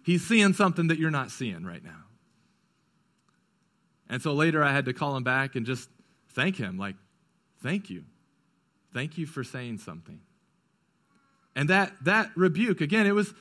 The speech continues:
it was simple, it was loving, it was gentle, and, and, but that rebuke has, has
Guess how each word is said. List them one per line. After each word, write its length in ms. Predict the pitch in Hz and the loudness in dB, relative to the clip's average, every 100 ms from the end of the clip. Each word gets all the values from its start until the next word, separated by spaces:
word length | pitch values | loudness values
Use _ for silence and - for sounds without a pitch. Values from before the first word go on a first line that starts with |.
| - | -2
it 80 | 185 | 4
was 200 | 190 175 | 4 2
simple, 460 | - 226 254 254 233 | 2 0 0 -2 0
it 80 | 185 | 2
was 320 | 175 156 - - | 2 0 -4 -8
loving, 400 | 131 196 240 247 | 2 2 4 2
it 100 | 214 | 2
was 280 | 170 151 123 | 2 0 -2
gentle, 580 | - 147 214 233 233 226 | -2 2 2 4 4 6
and, 220 | 170 160 - - | 4 0 -8 -2
and, 300 | 170 160 151 - _ _ _ _ _ _ - | 0 0 -2 -12 _ _ _ _ _ _ -4
but 120 | 175 | 4
that 160 | 240 | 6
rebuke 480 | 220 196 185 254 196 | 6 6 4 2 4
has, 260 | 208 185 - - | 4 4 0 -2
has 340 | 196 175 147 | 2 2 0